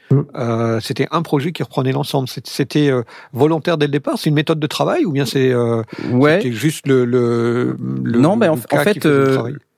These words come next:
Speaker 3: je me suis dit que c'était mieux de faire comme ça parce que déjà, je gagnerais du temps. Euh, c'est-à-dire que j'ai mis, euh, plusieurs morceaux, euh, finalement plus-, plusieurs pièces du même morceau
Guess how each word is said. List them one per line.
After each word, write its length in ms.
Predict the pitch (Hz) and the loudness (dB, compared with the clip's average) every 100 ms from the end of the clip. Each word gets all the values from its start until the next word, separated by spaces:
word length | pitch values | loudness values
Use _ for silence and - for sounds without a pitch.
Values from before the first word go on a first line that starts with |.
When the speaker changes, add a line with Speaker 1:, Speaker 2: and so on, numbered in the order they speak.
| - | -4
Speaker 3:
je 140 | 113 | 0
me 80 | 143 | 2
suis 220 | - 151 | 2 -2
dit 160 | 147 165 | -2 0
que 680 | 135 123 123 120 120 120 117 | 0 2 2 2 0 -2 -2
c'était 320 | - 131 135 | -2 0 0
mieux 180 | 135 170 | 2 2
de 60 | 170 | 2
faire 180 | 160 - | -4 0
comme 180 | 143 | -2
ça 280 | 135 190 214 | 0 0 0
parce 220 | 214 139 | 0 -4
que 420 | - 131 127 127 123 - - - - _ | 0 0 2 2 -2 -8 -20 -20 -20 _
déjà, 540 | - 127 156 156 151 135 101 | 0 2 4 2 2 -2 -6
je 120 | - | -2
gagnerais 360 | 117 110 107 | -2 0 0
du 100 | 104 | -2
temps. 220 | 104 170 - _ _ _ _ - | -2 -2 -4 _ _ _ _ -8
Euh, 280 | 101 92 90 | -6 -4 -4
c'est-à-dire 380 | 104 101 107 | -4 -4 -4
que 360 | - 104 101 101 - | 0 2 2 0 -2
j'ai 240 | 104 113 | 0 2
mis, 400 | 123 143 147 143 | 4 4 4 4
euh, 120 | 110 | 2
plusieurs 440 | 98 135 135 147 135 | -2 -2 0 2 0
morceaux, 600 | 131 - 151 175 220 - _ - - - - _ _ 98 | -2 0 2 2 0 -10 _ -20 -20 -20 -20 _ _ -2
euh, 340 | 101 101 98 | 0 2 0
finalement 420 | - 110 110 139 | 0 0 2 2
plus-, 180 | 147 117 | 0 -4
plusieurs 420 | - 107 107 107 | -4 -2 0 -2
pièces 420 | - - 143 143 117 | -6 -2 0 0 -2
du 200 | 104 113 | -2 2
même 180 | 117 | 4
morceau 720 | 113 110 - 147 165 208 - | 4 2 0 0 0 0 -4